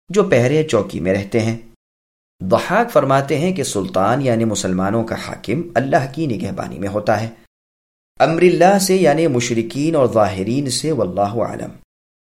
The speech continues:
ممکن ہے غرض اس قول سے یہ ہو کہ جیسے بادشاہوں، امیروں کی چوکیداری سپاہی کرتے ہیں،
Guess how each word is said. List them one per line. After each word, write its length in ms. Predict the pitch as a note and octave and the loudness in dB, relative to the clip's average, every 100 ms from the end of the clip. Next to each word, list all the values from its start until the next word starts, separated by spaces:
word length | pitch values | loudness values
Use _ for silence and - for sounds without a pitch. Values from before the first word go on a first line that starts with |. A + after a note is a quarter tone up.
| _ _ _ - | _ _ _ 0
ممکن 380 | D3 F3 B3+ G#3+ | 2 2 0 0
ہے 180 | A3+ | 2
غرض 300 | G3+ C3 F3+ | 4 4 4
اس 160 | F3 - | 0 -2
قول 200 | A2 B2 | 2 2
سے 160 | - G2+ | 2 -4
یہ 220 | F2+ G#2+ | -2 -2
ہو 200 | B2 D#3+ | -2 -2
کہ 120 | D3+ | 0
جیسے 280 | B2 C3 C#3 | -2 0 0
بادشاہوں، 720 | G2+ G#2 A#2 - C#3 D3 D#3+ | 2 2 2 -2 -2 0 -2
امیروں 460 | G2 A2 A#2 C#3 | 0 0 0 -2
کی 120 | C3+ A#2+ | -4 -2
چوکیداری 600 | G2+ G2 G2 F#2 F#2+ C3+ | -2 -2 -2 0 0 -2
سپاہی 460 | - - F#2+ E3 | -6 -6 -6 -4
کرتے 300 | - F#2 D#2 | -4 -6 -6
ہیں، 200 | E2 A#2+ | -8 -8